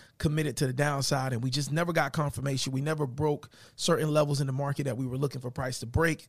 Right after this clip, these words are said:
to, um, jump into a trade for a sale. It just never happened for us. And then I woke up this morning, and I'm seeing price continue to climb,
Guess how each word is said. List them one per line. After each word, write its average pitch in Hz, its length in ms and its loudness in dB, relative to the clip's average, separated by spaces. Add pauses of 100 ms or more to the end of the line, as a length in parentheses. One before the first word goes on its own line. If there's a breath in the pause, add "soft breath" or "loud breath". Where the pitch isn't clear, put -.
to, 139 220 -2 (340 loud breath)
um, 131 460 -2 (180)
jump 175 320 4
into 175 240 0
a 156 40 2
trade 147 320 0
for 131 100 -2
a - 20 -2
sale. 135 300 0
It 123 80 -2
just 143 240 -2
never 143 240 2
happened 151 400 2
for 107 160 -6
us. - 160 -8
And 135 140 2
then 139 140 0
I 127 40 -2
woke 190 240 8
up 202 80 6
this 180 140 4
morning, 175 340 6
and 143 140 2
I'm 135 80 2
seeing 160 280 0
price 156 300 0
continue 151 400 -4
to - 60 -10
climb, 185 480 2